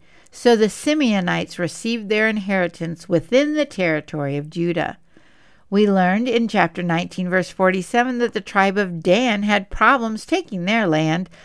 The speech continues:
so they went up and attacked Leshem and settled there and renamed it Dan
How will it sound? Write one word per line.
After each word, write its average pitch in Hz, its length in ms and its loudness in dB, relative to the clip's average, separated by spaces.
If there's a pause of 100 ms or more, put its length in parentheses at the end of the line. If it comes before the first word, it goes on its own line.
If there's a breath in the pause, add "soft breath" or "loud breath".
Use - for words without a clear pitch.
so - 220 2
they 214 220 4
went 208 280 0
up 311 360 2
and 262 160 2
attacked 220 480 -2
Leshem 196 720 0 (360 soft breath)
and 180 200 -2
settled 185 500 2
there 196 460 4
and 175 180 -4
renamed 185 540 -2
it 165 260 -4
Dan 170 480 -2